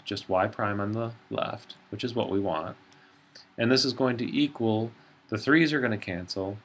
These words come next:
x to the fourth over x is x to the third, and then y to the second, I'm gonna write it as y to the negative second. Plus,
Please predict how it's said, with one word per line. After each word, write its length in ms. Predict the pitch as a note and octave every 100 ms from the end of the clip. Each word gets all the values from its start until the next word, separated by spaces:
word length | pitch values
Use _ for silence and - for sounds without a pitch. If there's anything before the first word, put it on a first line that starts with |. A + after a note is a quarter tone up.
| - - -
x 220 | B2+ -
to 80 | C#3+
the 80 | B2+
fourth 360 | C3 B2+ A#2
over 360 | A#2 A2+ A2+ -
x 280 | A2+ A2 -
is 140 | G2+
x 260 | - G#2 -
to 140 | -
the 140 | G#2 G2+
third, 560 | G#2 G#2 E2+ D#2+ F2 G#2+ - _ _ _ _ _ - - _ A2+
and 180 | A2+
then 320 | A#2 A#2 A2+ A2
y 280 | B2 C3
to 100 | B2
the 140 | A#2 A2+
second, 440 | - B2+ A#2 A2+
I'm 120 | A2
gonna 160 | A#2 G2+
write 240 | F#2+ F#2+
it 100 | F#2
as 160 | F#2 F2+
y 420 | F#2+ F#2 F#2+ F#2
to 140 | F#2 -
the 60 |
negative 460 | F2 F2 E2+ F2 E2+
second. 360 | - - - - _ - _ _ _ _ _ _ _ -
Plus, 560 | C3+ D#3 F3+ - -